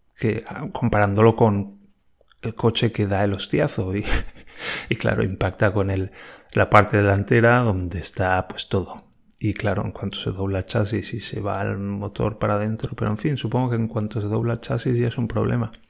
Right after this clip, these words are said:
En cualquier caso, vaya putada, Sinner,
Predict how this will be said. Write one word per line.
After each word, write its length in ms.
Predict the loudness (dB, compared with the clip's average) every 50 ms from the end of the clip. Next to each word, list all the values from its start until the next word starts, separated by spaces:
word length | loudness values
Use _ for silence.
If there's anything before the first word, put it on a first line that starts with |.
| -16 -12 -10 -10 -10 -10 -10 -10 -12 -12 -14 -16 -18 -14 0 4
En 140 | 4 8 12
cualquier 340 | 12 12 12 12 10 10
caso, 500 | 10 10 8 10 10 10 12 12 12 12 10
vaya 840 | 8 8 8 6 6 6 6 6 8 8 6 6 4 2 0 -4 -6
putada, 480 | -6 -4 -4 -4 -4 -4 -6 -8 -10
Sinner, 360 | -8 -8 -8 -8 -8 -10 -12